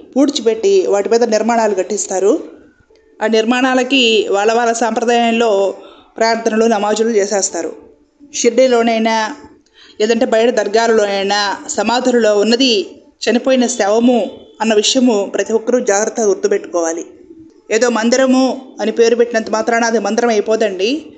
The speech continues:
శవాన్ని పూడ్చిపెట్టింది ఎప్పుడు కూడా అదొక సమాధి అవుతుంది అంతే. సరే, ఈ సమాధుల్లో,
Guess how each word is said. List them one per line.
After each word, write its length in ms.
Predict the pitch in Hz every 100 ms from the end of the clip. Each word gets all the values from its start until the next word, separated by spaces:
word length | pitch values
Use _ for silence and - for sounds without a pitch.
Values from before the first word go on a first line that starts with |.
| - -
శవాన్ని 300 | 220 240 277
పూడ్చిపెట్టింది 960 | 285 240 - 233 233 233 214 196 196
ఎప్పుడు 300 | 202 - 233
కూడా 200 | 220 214
అదొక 200 | 233 202
సమాధి 340 | 190 202 185 220
అవుతుంది 360 | 196 208 208
అంతే. 260 | 165 170 - - - - - - _ _ _ _ -
సరే, 340 | 226 214 214
ఈ 200 | 233 214
సమాధుల్లో, 840 | - 220 240 269 277 269 247 202